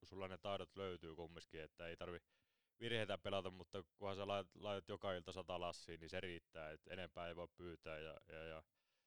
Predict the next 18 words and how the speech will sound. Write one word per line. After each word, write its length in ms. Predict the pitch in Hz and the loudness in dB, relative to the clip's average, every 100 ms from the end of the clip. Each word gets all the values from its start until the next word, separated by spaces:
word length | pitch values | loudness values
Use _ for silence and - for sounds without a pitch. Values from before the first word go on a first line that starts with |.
| _ | _
sillä, 340 | - 110 101 95 | 0 4 6 4
sillä 320 | - 120 107 92 | 0 0 0 0
tota, 360 | 95 107 98 - - | 0 2 2 -2 -14
sitten 280 | - 117 104 | -10 -6 -4
mentiin 360 | 110 104 92 92 | -2 -2 0 0
eteenpäin, 500 | 87 87 78 87 85 | 0 -2 0 0 2
ja, 180 | 82 80 82 | 0 -4 -6
ja, 140 | 85 | -4
ja 160 | 82 82 | -4 -4
se 140 | 87 | -4
on 140 | 85 | -4
niinku, 280 | 85 82 85 - _ _ _ _ _ _ _ _ _ - | -6 -6 -6 -8 _ _ _ _ _ _ _ _ _ 0
antoi 280 | 113 113 107 | 2 4 4
sen 180 | 107 | 4
tietyn 280 | 104 110 107 | 4 6 8
rentouden 480 | 113 104 95 95 92 | 8 8 6 4 4
siihen, 260 | 98 90 90 | 2 0 0
että 240 | - | -4